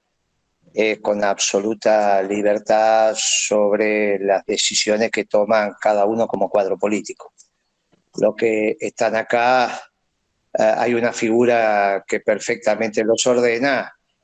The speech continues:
que es, "Muchachos, la puerta está abierta para entrar, la puerta está sal-, abierta para salir". Esa es la conducta del peronismo. Yo soy de una generación donde había una conducción estratégica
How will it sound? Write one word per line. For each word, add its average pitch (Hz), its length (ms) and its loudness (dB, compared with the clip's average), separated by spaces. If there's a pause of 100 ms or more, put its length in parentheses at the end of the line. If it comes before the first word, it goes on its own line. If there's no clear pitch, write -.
(100)
que - 120 -2
es, 104 60 -4
"Muchachos, 110 500 0
la 101 160 2
puerta 113 640 2
está 113 280 -2
abierta 117 440 0
para 110 180 0
entrar, 113 300 0
la 110 120 2
puerta 110 600 0
está 107 260 -4
sal-, 104 360 -2
abierta 104 480 0
para 98 180 -2
salir". 82 360 -6 (160)
Esa 104 280 0
es 110 60 -2
la 107 320 2
conducta 107 400 0
del 110 120 -2
peronismo. 139 680 0 (720)
Yo 120 200 -2
soy 113 380 0
de 104 340 2
una 110 340 2
generación 107 720 0
donde 101 220 2
había 107 160 0
una 107 160 0
conducción 107 460 -2
estratégica 107 960 0